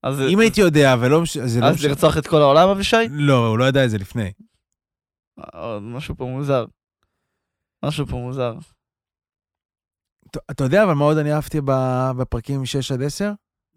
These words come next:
Speaker 2: שחסרים לי דווקא ב-, בעונות ה-,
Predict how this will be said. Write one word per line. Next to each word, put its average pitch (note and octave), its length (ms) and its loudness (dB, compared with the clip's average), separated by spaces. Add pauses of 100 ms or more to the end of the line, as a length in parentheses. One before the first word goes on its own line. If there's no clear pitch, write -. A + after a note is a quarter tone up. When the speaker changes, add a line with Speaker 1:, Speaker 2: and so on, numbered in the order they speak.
(720)
Speaker 2:
שחסרים A#2 760 -6
לי F#3 80 -6
דווקא F3+ 400 -8
ב-, D3 280 -2 (220)
בעונות C3 280 -2
ה-, C#3+ 160 -4